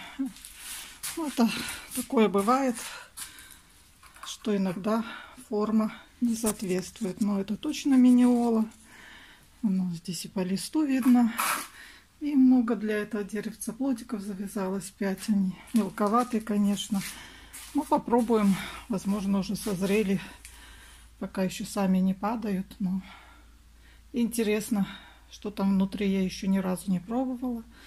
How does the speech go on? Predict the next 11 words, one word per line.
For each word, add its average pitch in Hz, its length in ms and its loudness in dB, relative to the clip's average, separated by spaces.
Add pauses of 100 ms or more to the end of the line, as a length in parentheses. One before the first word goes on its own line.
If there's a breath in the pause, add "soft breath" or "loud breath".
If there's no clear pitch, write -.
(480 loud breath)
Как 190 140 -8
говорю, 196 460 0
это 180 180 -4
первое 185 340 -2
плодоношение. 196 880 0
Все - 260 -4
эти 185 180 -8
вот 185 180 -6
пять 185 300 -6
плодика 190 440 -4
завязались 233 800 0